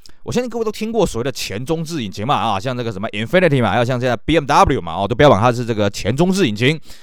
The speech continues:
那么前中置引擎是什么？就是你引擎基本上放在前轴的后面啊，当然不是全部放在前轴的后面啦，因为这个挡火墙跟前轴中间的空间没那么大嘛，对不对？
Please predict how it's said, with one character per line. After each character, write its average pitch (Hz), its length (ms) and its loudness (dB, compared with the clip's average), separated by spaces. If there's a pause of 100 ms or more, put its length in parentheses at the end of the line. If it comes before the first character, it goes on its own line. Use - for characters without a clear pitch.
(340)
那 247 60 -2
么 254 60 0
前 220 120 6
中 294 120 0
置 285 80 0
引 269 40 2
擎 175 140 2
是 220 80 2
什 160 80 4
么？ 104 100 0 (220)
就 247 100 -2
是 277 80 -2
你 269 160 -4
引 165 140 -2
擎 165 160 0
基 233 80 -4
本 196 100 -6
上 185 80 0
放 185 160 0
在 175 80 2
前 127 400 -4
轴 95 160 -4
的 101 120 -2
后 143 260 6
面 147 180 0
啊， 92 80 -4
当 175 140 2
然 160 100 2
不 147 140 -2
是 170 80 -2
全 - 160 10
部 165 80 -2
放 151 100 -2
在 151 60 0
前 123 160 -4
轴 120 100 0
的 101 60 -2
后 131 160 0
面 117 160 -2
啦， 85 80 -4
因 117 80 -4
为 127 60 -2
这 123 80 -4
个 113 100 0
挡 120 160 -4
火 143 100 0
墙 90 240 -4
跟 123 160 -2
前 123 160 -6
轴 120 120 -4
中 135 160 -2
间 127 100 -2
的 113 60 -4
空 131 180 -4
间 131 100 0
没 110 140 -2
那 131 60 -4
么 117 80 -2
大 123 200 4
嘛， 78 120 -6
对 110 80 4
不 - 0 -
对？ 147 120 8